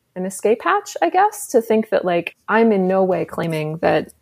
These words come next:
the plot line that I lay out in the book matches what might have happened to Bertha.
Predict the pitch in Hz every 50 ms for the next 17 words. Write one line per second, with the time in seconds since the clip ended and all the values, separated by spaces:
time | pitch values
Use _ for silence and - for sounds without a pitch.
0 | _ _ - _ _ _ - 214 185 - 175 175 - - - - 185 185 - -
1 | - - 180 165 156 170 202 277 330 330 302 254 240 208 196 185 180 175 165 165
2 | 165 165 160 156 151 147 185 208 - - 180 170 165 165 - 165 151 147 - -
3 | - - - - 165 175 170 170 - - - 175 156 - - 175 - - 170 175
4 | 165 165 - - 156 - - 170 165 165 - 156 175 - - - 190 208